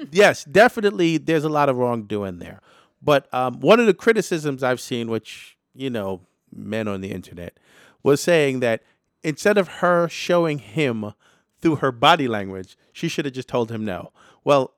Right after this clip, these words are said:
Speaker 2: obviously they didn't hear 'cause she had told him that she wasn't interested
Speaker 1: And she said
Speaker 2: with
Speaker 1: that
Speaker 2: actual words. But, you know, men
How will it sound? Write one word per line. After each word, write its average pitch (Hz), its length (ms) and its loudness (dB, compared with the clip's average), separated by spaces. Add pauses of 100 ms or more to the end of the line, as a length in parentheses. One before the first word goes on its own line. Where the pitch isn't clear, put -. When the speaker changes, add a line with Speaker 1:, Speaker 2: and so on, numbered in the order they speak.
Speaker 2:
obviously 123 540 -4
they 107 160 -6
didn't 107 240 -8
hear 107 280 -6
'cause 101 240 -12
she 120 180 -10
had 120 420 -4
told 120 260 -10
him 107 120 -10
that 98 140 -10
she - 120 -14
wasn't 98 320 -6
interested 95 640 -14
Speaker 1:
And - 120 -20
she - 120 -20
said 151 100 -12
Speaker 2:
with 247 140 -2
Speaker 1:
that - 100 -10
Speaker 2:
actual 226 440 2
words. 160 440 6
But, 185 200 -6
you 262 100 -2
know, 220 280 0 (160)
men 156 540 -4